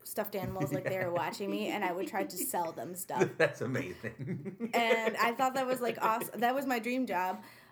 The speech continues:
Speaker 1: Um, my grandfather was on T V. He was on K T V
Speaker 2: Mm.
Speaker 1: for years.
Speaker 2: Sure.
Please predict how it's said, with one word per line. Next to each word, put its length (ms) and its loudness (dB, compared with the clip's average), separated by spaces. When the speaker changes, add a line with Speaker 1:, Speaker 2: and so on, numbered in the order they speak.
Speaker 1:
Um, 400 2
my 80 6
grandfather 580 2
was 140 0
on 160 -2
T 140 -4
V. 180 -4
He 120 -4
was 120 -4
on 100 -6
K 180 -8
T 180 -8
V 300 -2
Speaker 2:
Mm. 140 2
Speaker 1:
for 100 0
years. 420 -2
Speaker 2:
Sure. 280 0